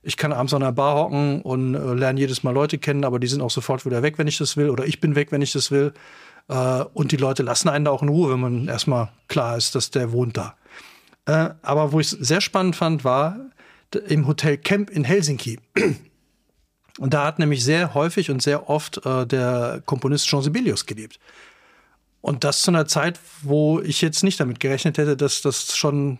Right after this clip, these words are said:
gemacht wurde. Und der hatte wohl da, und die Geschichte finde ich so schön, und die stimmt. Das ist jetzt wirklich, sie stimmt. Die wurde anhand von Rechnungen, die man gefunden hat, wurden die belegt, diese Geschichte. Und zwar hat er mit drei anderen Kollegen, finnischen Komponisten und Dirigenten,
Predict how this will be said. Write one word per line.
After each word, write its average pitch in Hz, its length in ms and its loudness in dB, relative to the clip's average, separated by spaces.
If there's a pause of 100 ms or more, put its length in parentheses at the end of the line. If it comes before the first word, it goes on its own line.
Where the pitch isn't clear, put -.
gemacht 151 320 0
wurde. 107 260 -8 (760)
Und 123 140 -6 (100)
der 131 120 0
hatte 165 200 0
wohl 147 180 4
da, 139 220 2
und 139 100 -2
die 127 60 -6
Geschichte - 380 -2
finde 127 180 -2
ich - 60 -2
so 127 100 -2
schön, 160 240 2
und 160 140 0
die 135 80 2
stimmt. 147 440 0 (760)
Das 139 200 -2
ist 151 80 -2
jetzt 151 160 -2
wirklich, 143 240 -2
sie - 140 -4
stimmt. 131 340 -2 (640)
Die 131 180 -2
wurde 151 180 4
anhand 139 220 0
von 135 140 0
Rechnungen, 156 840 2
die 143 80 0
man 143 160 0
gefunden 151 380 0
hat, 135 100 -4
wurden 143 220 0
die 131 80 -2
belegt, 131 380 0
diese 117 160 -4
Geschichte. 139 400 -2 (340)
Und 120 80 -4
zwar 131 200 0
hat 147 100 -6
er 147 80 4
mit 139 180 0
drei 127 160 0
anderen 180 240 2
Kollegen, 185 540 2
finnischen 170 420 2
Komponisten 147 640 0
und 131 140 -4
Dirigenten, 147 720 0